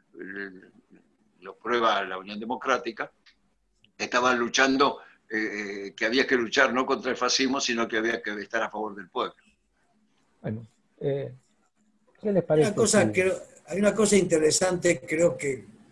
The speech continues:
Speaker 3: digamos, para resaltar de, de Pugliese, la, la hemos dicho, pero como para dejarla bien clara. Es decir, Pugliese compone Recuerdo, ¿no es cierto? Recuerdo,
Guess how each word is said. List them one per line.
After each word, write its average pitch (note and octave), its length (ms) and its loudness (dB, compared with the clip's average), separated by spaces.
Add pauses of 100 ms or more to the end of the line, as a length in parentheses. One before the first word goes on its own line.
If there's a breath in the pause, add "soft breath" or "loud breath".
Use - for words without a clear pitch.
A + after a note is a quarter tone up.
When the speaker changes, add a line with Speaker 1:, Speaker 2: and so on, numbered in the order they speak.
Speaker 3:
digamos, B2 400 -8
para A#2+ 200 -6
resaltar B2 520 -4
de, B2+ 200 -4
de A2+ 240 -8
Pugliese, D#3 600 -4
la, C3+ 280 -8
la C#3+ 200 -6
hemos E3 280 -4
dicho, E3 340 0
pero C3+ 160 -6
como C3+ 220 -6
para C#3 200 -6
dejarla D3+ 380 -6
bien D3 220 -4
clara. A#2 420 -6 (880 loud breath)
Es - 60 -20
decir, - 280 -8 (540)
Pugliese G#3+ 640 2 (640)
compone F3+ 500 0
Recuerdo, A#2+ 680 -2 (520)
¿no B2+ 80 -14
es - 60 -12
cierto? G3+ 400 -8 (540)
Recuerdo, G3+ 580 -2